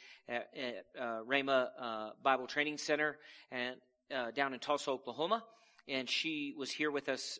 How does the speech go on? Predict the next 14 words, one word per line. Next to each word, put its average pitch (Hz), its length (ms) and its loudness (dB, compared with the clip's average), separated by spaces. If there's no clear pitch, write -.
uh, 120 360 -2
a 123 100 -6
year 156 380 0
ago. 127 500 0
It 151 80 -6
would 147 180 -2
be 143 140 0
a 147 60 2
little 143 180 2
over 135 220 0
a 127 60 0
year 123 180 0
ago 120 180 -2
now 127 400 2